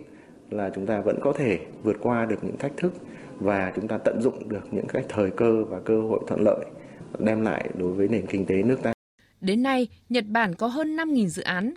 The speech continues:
Speaker 2: còn hiệu lực với tổng vốn đầu tư gần bảy mươi tỷ đô la, đứng thứ ba trên một trăm bốn mươi mốt trong số các nước và vùng lãnh thổ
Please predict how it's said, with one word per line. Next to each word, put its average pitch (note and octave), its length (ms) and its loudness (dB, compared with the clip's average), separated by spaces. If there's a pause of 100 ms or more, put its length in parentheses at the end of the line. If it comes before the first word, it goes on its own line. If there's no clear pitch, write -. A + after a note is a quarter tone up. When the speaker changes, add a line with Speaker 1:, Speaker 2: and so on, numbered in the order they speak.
Speaker 2:
còn A3+ 160 2
hiệu F#3 160 0
lực G3+ 220 0 (280)
với G3+ 320 -2
tổng G3 260 2
vốn F3+ 140 -2
đầu A#3+ 140 0
tư A#3+ 320 -4
gần F#3 280 -2
bảy F#3 180 0
mươi G3 180 -4
tỷ G3+ 180 -2
đô F3+ 120 -6
la, A3+ 280 0 (360)
đứng A3+ 320 0
thứ B3 120 -4
ba C#4 420 0
trên C4+ 180 -2
một G3 80 2
trăm G#3+ 240 -2
bốn G#3 200 0
mươi - 0 -
mốt F4+ 180 -2 (220)
trong C4+ 180 -2
số A3+ 160 -4
các D#4 160 -10
nước F4 240 -6
và F#3 100 -2
vùng E3+ 240 0
lãnh D#3+ 160 -4
thổ G3+ 280 0